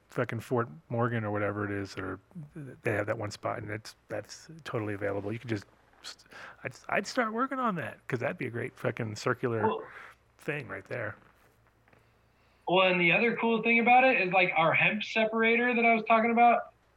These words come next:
Speaker 2: it spits out, like, five super sacks per hour of hemp chunks,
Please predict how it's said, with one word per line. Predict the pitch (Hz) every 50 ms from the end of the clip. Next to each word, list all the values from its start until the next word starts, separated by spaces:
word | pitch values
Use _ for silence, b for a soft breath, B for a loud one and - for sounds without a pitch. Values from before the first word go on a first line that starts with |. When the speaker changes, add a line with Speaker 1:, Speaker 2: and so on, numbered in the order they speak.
| _ - -
Speaker 2:
it | - - 214
spits | - - - - 262 262 - -
out, | 254 247 233
like, | 208 196 - - - - -
five | 233 208 208 214 220 226 226 202 170
super | 160 - - - - 220 208 - 214 214 180 151 135
sacks | - - 180 160 143 135 131 131 - - - - -
per | - 190 190 196 196 190 196 -
hour | 151 151 156 160 175 165 151 135 120 113 107 107 - - - _ _ _ _ _ -
of | 156 151 143 131 123
hemp | 113 - - 151 165 165 147 -
chunks, | - - - - - - - - -